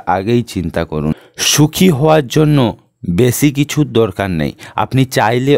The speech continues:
অল্পতেই সুখী হতে পারেন। আপনার চাওয়ার উপরই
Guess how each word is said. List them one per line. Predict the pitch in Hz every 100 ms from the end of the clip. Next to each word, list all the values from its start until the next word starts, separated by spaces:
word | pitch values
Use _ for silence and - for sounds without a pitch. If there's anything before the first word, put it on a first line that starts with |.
| -
অল্পতেই | 113 110 - 117 - 131
সুখী | 151 - 113 - 110
হতে | 104 98
পারেন। | 80 73 71 76 - - - - -
আপনার | 92 - 110 117 -
চাওয়ার | 92 87 95 101
উপরই | 104 120 123 151